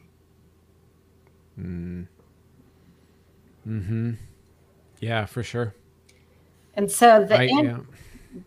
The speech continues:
Speaker 2: the interesting thing was that, you know, I had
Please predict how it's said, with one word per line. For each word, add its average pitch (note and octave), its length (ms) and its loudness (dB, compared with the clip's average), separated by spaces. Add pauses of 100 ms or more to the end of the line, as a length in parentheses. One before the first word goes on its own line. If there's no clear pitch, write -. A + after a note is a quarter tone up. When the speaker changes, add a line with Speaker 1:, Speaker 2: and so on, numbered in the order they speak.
(880)
Speaker 2:
the A3 140 0
interesting G#3 800 0
thing D#3+ 640 -2 (280)
was F3+ 380 2
that, F#3 600 2 (2000)
you G3 100 -2
know, F#3+ 140 4
I G#3 260 10
had F#3+ 540 -2